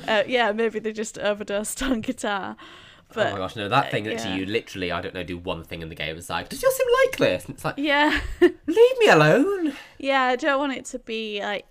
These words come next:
Speaker 1: endless pop-ups. I like, I, I like it to, I don't know, I guess it's just a bit invasive 'cause it's stopping the game. Maybe if it just popped up as a little side
Speaker 2: Mm.
Speaker 1: thing where you could tap it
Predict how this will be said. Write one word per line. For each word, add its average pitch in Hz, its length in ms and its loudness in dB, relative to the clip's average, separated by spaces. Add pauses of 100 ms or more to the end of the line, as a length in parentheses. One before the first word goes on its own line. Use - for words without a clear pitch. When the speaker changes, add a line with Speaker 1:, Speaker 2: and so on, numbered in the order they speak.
Speaker 1:
endless 214 420 -8
pop-ups. - 720 -6
I 220 100 -2
like, 233 440 -4 (600)
I, 240 200 -2
I 247 100 -2
like 285 300 -2
it - 180 -6
to, 214 380 -6
I - 80 -4
don't 349 160 -4
know, 349 240 2
I 247 140 0
guess 339 260 -6
it's 349 160 -8
just 320 160 -10
a 294 40 -6
bit 233 120 -4
invasive 214 520 -6
'cause 196 160 -18
it's - 140 -16
stopping 208 540 -10
the 202 100 -12
game. 202 360 -6 (260)
Maybe 262 300 0
if 269 160 -6
it - 160 -6
just - 240 -10
popped - 260 -10
up 220 120 -12
as 208 120 -10
a 202 60 -6
little 202 240 -6
side 196 560 -8 (320)
Speaker 2:
Mm. 214 240 -6
Speaker 1:
thing 262 280 -2 (300)
where 208 140 -4
you 208 160 -12
could - 400 -12 (420)
tap - 300 -10
it - 120 -10